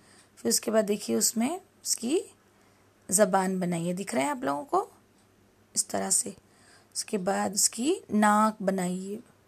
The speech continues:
बेजवी शक्ल की, ओवल शेप की नाक बनाइए बीचों बीच मुंह के ऊपर। उसके बाद उसके ऊपर, नाक के ऊपर एक हाफ सर्कल की तरह लाइन खींचिए।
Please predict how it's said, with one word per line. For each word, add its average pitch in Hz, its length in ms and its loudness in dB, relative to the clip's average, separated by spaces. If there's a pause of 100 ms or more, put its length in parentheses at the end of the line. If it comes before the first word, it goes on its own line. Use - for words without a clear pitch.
(120)
बेजवी 202 500 2
शक्ल 196 340 -2
की, - 260 -12
ओवल 220 360 4
शेप 190 320 2 (100)
की - 140 -12 (960)
नाक 214 400 2
बनाइए 185 380 -2
बीचों 190 360 -4
बीच - 360 -2 (580)
मुंह 226 200 4
के 214 120 -2
ऊपर। - 360 -2 (720)
उसके - 200 -4
बाद 196 220 -2
उसके 202 240 -4
ऊपर, 202 540 0
नाक 208 380 0
के 226 120 -2
ऊपर 208 280 -2
एक 240 260 -2 (2500)
हाफ 240 240 4
सर्कल 208 420 4
की 202 140 -8
तरह 233 340 -2 (380)
लाइन 190 300 0
खींचिए। 208 480 -2